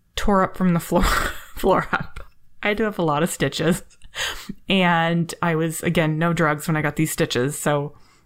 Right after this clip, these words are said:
I'm not, I'm not asking for a pat on the back here, but, you know, I'd like a pat on the back. Um, but sex was, like, the last thing that I could think of because, like,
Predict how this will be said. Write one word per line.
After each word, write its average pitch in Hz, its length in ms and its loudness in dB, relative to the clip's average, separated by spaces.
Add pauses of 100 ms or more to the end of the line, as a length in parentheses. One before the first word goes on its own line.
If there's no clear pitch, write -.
(100)
I'm 269 80 4
not, 285 280 4
I'm 240 120 4
not 233 140 2
asking 190 280 0
for 165 100 0
a - 20 -6
pat 170 200 2
on 147 100 2
the - 60 0
back - 240 0
here, - 200 -6
but, - 280 -6
you 196 160 2
know, - 160 -2 (360)
I'd 175 80 -2
like - 140 -2
a - 40 -16
pat 160 160 2
on 147 80 0
the 165 60 0
back. 175 340 0 (420)
Um, 180 400 2 (400)
but - 240 -2 (380)
sex - 640 -6
was, 277 160 -4
like, 277 140 -2
the 233 120 -2
last 196 480 0
thing 190 200 2
that 170 120 0
I 160 80 0
could - 200 -4
think 208 240 2
of 151 340 2 (600)
because, 202 340 0
like, 190 180 2